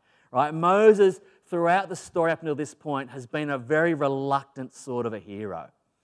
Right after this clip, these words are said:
But here he comes into his own. Moses is calm.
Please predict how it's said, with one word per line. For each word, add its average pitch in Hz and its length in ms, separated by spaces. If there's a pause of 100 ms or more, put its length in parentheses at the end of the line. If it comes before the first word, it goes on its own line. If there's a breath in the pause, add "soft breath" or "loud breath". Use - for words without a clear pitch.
(300)
But 117 140
here 156 280
he 151 60
comes 120 380
into 110 260
his 90 160
own. 87 240 (1300)
Moses 123 360
is 120 140
calm. 117 480